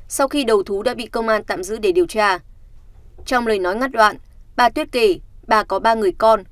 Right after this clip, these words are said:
gồm ông T và hai con gái đã đi lấy chồng. Con dâu bà bỏ hai cha con ông T khi Lộc mới bốn tháng tuổi. Từ đó,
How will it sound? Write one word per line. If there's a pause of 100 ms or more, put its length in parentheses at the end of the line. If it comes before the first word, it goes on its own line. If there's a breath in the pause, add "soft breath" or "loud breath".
(120)
gồm
ông
T (380)
và
hai
con
gái
đã
đi
lấy
chồng. (760)
Con
dâu
bà
bỏ
hai
cha
con
ông
T (320)
khi
Lộc
mới
bốn
tháng
tuổi. (720)
Từ
đó,